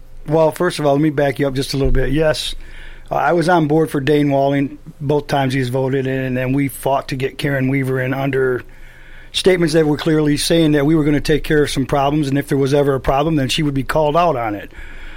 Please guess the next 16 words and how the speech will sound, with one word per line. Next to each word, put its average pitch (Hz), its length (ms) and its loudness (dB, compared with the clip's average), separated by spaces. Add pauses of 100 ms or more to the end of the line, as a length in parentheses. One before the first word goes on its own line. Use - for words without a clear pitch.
(140)
Uh, 143 200 0
just 170 220 0
to 170 60 -2
let 170 160 4
you 160 80 4
know, 160 140 6
I 156 80 6
didn't 160 260 4
sign 165 320 2
the 156 80 2
petition 147 480 -2
to 139 60 2
recall 135 440 0
her. 131 100 2
<coughs> 147 360 -4 (560)
Um, 131 420 0